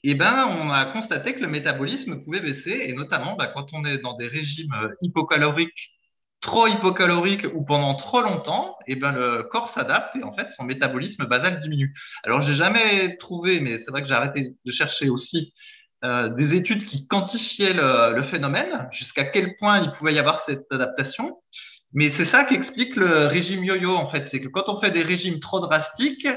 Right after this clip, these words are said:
eh ben, on a le métabolisme basal qui s'adapte et qui baisse. En plus, souvent, on perd du muscle et donc ça accroît encore la baisse du métabolisme basal. Et du coup, quand après on remange, euh,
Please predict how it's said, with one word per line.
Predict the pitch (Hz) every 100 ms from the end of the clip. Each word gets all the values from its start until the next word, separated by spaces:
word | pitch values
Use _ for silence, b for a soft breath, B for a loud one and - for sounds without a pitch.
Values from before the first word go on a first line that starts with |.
| 262
eh | 135
ben, | 143 147
on | 143
a | 139
le | 139
métabolisme | 165 175 170 180 180 151
basal | 147 151 165 165 139 -
qui | 147
s'adapte | - 147 156 - 135
et | -
qui | - 120 107 92
baisse. | 254 - - - 339 349 - _ B B B _ -
En | 180 180
plus, | 220 214 -
souvent, | 180 180 190 175 131 - 120
on | 127 127 120 113 113 113
perd | 196 160
du | 143
muscle | 175 302 - 285 151 - -
et | 123
donc | 143 143 143 - - -
ça |
accroît | 127 127 196 - - 214
encore | 185 - 190 170
la | 135
baisse | 151 175 175
du | 135
métabolisme | 139 139 135 147 - 143
basal. | 120 147 240 320 B B 156
Et |
du | 151 180
coup, | 269
quand | - 147
après | 175 - 233
on | 196 143
remange, | 165 170 170 151 131
euh, | 135 127 127 120